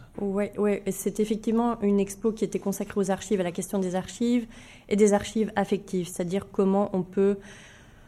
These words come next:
en partant de ce constat qu'on n'arrivera jamais à reconstruire nos mémoires, qu'on n'arrivera jamais à reconstruire nos, nos récits et nos histoires, et tant mieux, puisque de toute façon, on sait que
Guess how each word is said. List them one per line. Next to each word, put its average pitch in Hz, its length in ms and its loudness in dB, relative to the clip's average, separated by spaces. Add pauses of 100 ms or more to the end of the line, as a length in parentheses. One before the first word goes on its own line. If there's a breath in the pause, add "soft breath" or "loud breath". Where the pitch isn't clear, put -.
(220 loud breath)
en 240 120 4
partant 233 400 4
de 214 100 4
ce 214 140 4
constat 214 320 2
qu'on 226 100 0
n'arrivera 190 380 2
jamais 202 260 4
à 226 60 2
reconstruire 208 440 0
nos 185 120 4
mémoires, 190 600 2
qu'on 196 120 -2
n'arrivera 175 400 -2
jamais 170 240 -2
à 175 40 -6
reconstruire 170 440 -8
nos, 160 640 -2
nos 180 140 0
récits 170 320 -2
et 196 40 6
nos 175 80 2
histoires, 180 420 -2
et 196 60 0
tant 190 180 2
mieux, 220 340 6
puisque - 280 -2
de 185 100 2
toute 185 180 -8
façon, 196 380 -2
on 190 100 2
sait 226 280 0
que 220 320 4